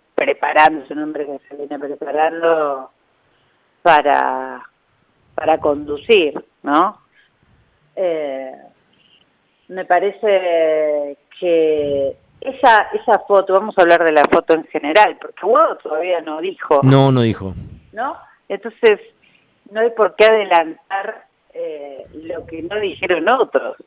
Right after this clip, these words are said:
Speaker 2: Sí, sí, sí, claro.
Speaker 1: Yo tengo candidato, ¿eh? No es que no tengo candidato, tengo candidato. Ahora, ya,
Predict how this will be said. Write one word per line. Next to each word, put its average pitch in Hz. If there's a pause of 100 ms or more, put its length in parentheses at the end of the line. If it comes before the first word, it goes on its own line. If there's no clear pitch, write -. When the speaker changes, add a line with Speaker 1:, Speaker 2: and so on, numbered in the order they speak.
(140)
Speaker 2:
Sí, 143
sí, 131
sí, 127
claro. 131
Speaker 1:
Yo -
tengo 254
candidato, 170
¿eh? 165
No 170
es 165
que 151
no 147
tengo 147
candidato, 151
tengo 147
candidato. 160
Ahora, 135 (220)
ya, 180